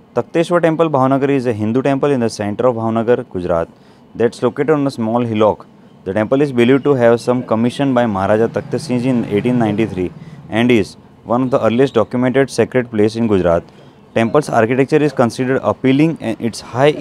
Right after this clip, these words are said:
enough to provide excellent views. Number five, Waterlock Gate. The Waterlock Gate is a famous tourist attraction in Bhavnagar, India, that was built hundred years ago in the city dockyard. The gate was designed to regulate water levels to keep ships afloat during low tide.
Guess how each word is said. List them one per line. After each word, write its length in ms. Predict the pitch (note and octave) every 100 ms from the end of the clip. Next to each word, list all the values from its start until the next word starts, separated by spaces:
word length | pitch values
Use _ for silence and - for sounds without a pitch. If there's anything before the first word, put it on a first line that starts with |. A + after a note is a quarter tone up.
| D3+
enough 200 | D#3 -
to 100 | D3+
provide 380 | - A2+ A2+ F#2+
excellent 420 | G#2 - B2+ G#2+
views. 340 | G2+ F#2 - - - - - _ _ - - _ -
Number 240 | A2+ C3 C#3
five, 280 | D3 D3 - - G2
Waterlock 460 | A2 C3 B2 G#2
Gate. 260 | F2+ F#2 - - _ -
The 80 | G#2
Waterlock 400 | C3+ D#3+ D#3+ D3+
Gate 200 | D#3 D3
is 120 | C3+
a 60 | A2+
famous 320 | A#2+ C3 C#3
tourist 280 | C3+ C3+ A#2
attraction 420 | A2 A#2+ - A#2+
in 100 | A#2+
Bhavnagar, 420 | F#2+ F#2+ F#2 F#2+ - - -
India, 420 | - G#2+ G2 D2+ - - - -
that 140 | A2 C3
was 180 | D#3+ C3+
built 300 | C3 C#3 -
hundred 380 | G2+ G2+ C3+
years 220 | C3 C3 B2
ago 200 | A2+ B2
in 100 | A2+
the 100 | A2+
city 360 | A2+ F#2 A#2
dockyard. 480 | G2+ F2+ E2 E2 D#2 - - - -
The 80 | G2
gate 260 | A2+ C3
was 160 | C3 B2+
designed 400 | A#2 G#2+ C3 C3+
to 80 | B2
regulate 420 | G2 A2 A2+ B2
water 240 | G2+ G2+
levels 360 | A#2+ A#2+ B2+ -
to 120 | A#2
keep 240 | - A#2+
ships 380 | - - C3+ -
afloat 460 | - - A2+ A2+ G#2
during 340 | G#2 A#2+ B2+
low 140 | G2 F#2+
tide. 260 | E2 D2+